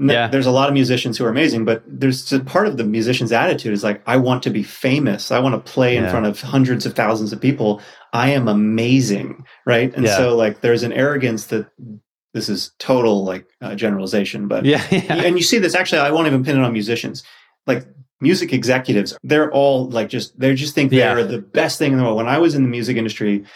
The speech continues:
Speaker 1: literally, they wouldn't talk to you unless you were important to them.
Speaker 2: No way.
Speaker 1: Yeah, I mean, it was just
Speaker 2: Wow.
Speaker 1: like, the, you know, what you see on an Entourage is the same on Hollywood and all that. It's like, that's
Speaker 2: Yeah.
Speaker 1: not,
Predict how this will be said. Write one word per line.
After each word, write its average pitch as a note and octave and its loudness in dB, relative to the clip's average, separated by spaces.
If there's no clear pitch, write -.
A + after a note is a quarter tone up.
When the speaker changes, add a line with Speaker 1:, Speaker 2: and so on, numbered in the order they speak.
Speaker 1:
literally, D#3 4
they A#2 2
wouldn't B2+ 2
talk E3 0
to - -2
you A2+ 2
unless G#2+ -2
you A2 -2
were G2+ -2
important B2+ -2
to G#2 -8
them. G#2+ -10
Speaker 2:
No B2 2
way. A#2 0
Speaker 1:
Yeah, F#3+ 4
I G#2+ -2
mean, A2+ 0
it B2+ 2
was C3+ 0
just D#3+ -2
Speaker 2:
Wow. D3+ 4
Speaker 1:
like, C3 -2
the, D3+ -4
you E3 2
know, C3 2
what C3 2
you D3+ 0
see F#3 2
on E3+ 2
an C#3+ 0
Entourage C3+ 0
is C3 -2
the C#3+ 0
same B2+ 2
on G#2+ 0
Hollywood G2+ 0
and G#2 -4
all G#2 2
that. G#2 2
It's G#2 -4
like, B2+ 0
that's D3+ 2
Speaker 2:
Yeah. C#3+ 2
Speaker 1:
not, C#3+ -2